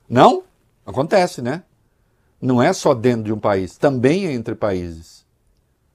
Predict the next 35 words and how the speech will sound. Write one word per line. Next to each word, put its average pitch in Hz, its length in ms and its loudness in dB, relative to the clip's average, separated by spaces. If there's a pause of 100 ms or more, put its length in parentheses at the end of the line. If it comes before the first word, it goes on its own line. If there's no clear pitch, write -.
(960)
"Ah, 220 260 12
mas 190 200 2
os - 140 -4
países 180 640 2
conquistaram 185 1080 0
essa 165 180 -6
condição." 170 380 -6
Você, - 100 -4
ah, 466 300 0
mas 190 140 0
sempre 220 500 0
você 127 180 -4
tem 113 200 -4
uma 113 120 -6
desculpa 120 460 -12
pra 175 180 -2
isso, 123 200 -4
uma 160 80 -8
justificativa. 165 760 -6 (300)
Agora, 143 240 6
a - 20 0
questão 156 300 0
é 180 60 -2
a - 20 -2
gente 196 180 -2
saber 160 360 0
olhar 156 260 4
pro 147 100 -12
planeta 165 400 -2
e 226 40 -2
ver 202 80 2
o 208 60 2
que 214 60 -8
tá 220 100 -2
acontecendo. 208 460 -2